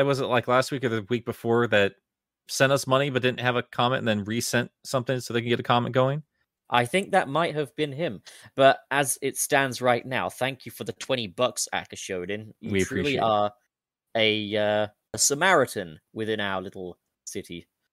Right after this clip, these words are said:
Speaker 1: Uh, Jeremy Montoya first,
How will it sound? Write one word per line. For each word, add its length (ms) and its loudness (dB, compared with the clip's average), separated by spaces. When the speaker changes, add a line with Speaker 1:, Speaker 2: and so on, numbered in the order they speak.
Speaker 1:
Uh, 100 8
Jeremy 440 6
Montoya 640 8
first, 840 4